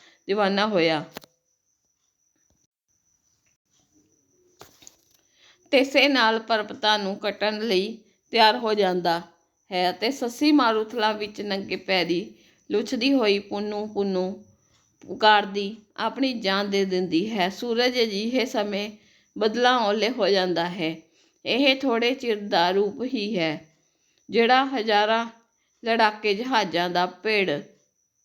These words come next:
ਕਰਾਉਂਦਾ ਹੈ। ਅੰਗਰੇਜ਼ੀ ਦੇ ਪ੍ਰਸਿੱਧ ਕਵੀ ਪੋਪ ਦੀ ਇੱਕ ਕਵਿਤਾ ਹੈ, ਜ਼ੁਲਫ ਦਾ ਬਲਤਕਾਰ, ਜਿਸ ਵਿੱਚ ਇੱਕ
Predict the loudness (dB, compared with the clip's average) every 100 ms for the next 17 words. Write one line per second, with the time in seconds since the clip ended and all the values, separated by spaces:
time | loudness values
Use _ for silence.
0 | _ 0 0 2 0 0 -2 -4 -10 _
1 | _ _ -2 4 4 4 0 0 0 0
2 | -4 -2 -2 -2 0 -2 -2 _ _ _
3 | _ 2 2 2 0 0 2 2 0 -2
4 | -4 -14 -8 -6 -4 -8 -8 -10 -4 -2
5 | -2 -8 -10 -4 -4 2 2 2 0 0
6 | -4 -16 -20 _ -20 -20 _ _ -20 _
7 | -8 2 6 6 4 0 2 2 0 -10
8 | _ _ _ _ -6 0 0 0 -2 0
9 | 0 -2 -12 _ _ _ _ _ _ _
10 | _ _ _ _ _ _ _ _ _ _
11 | _ _ _ _ -6 0 0 2 0 0
12 | -4 -10 -4